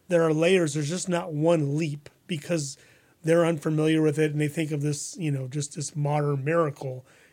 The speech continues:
It isn't really a miracle. There are layers, and you have to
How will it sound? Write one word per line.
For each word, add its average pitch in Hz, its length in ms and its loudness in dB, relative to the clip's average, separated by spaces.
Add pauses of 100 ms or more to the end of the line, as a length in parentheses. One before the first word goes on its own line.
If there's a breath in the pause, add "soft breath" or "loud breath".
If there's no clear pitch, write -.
It 170 120 0
isn't 233 220 2
really 226 220 4
a 170 60 2
miracle. 160 640 0 (260 loud breath)
There 165 180 4
are 156 80 0
layers, 175 460 2
and 165 100 -2
you 175 80 0
have 208 140 -2
to 170 140 -6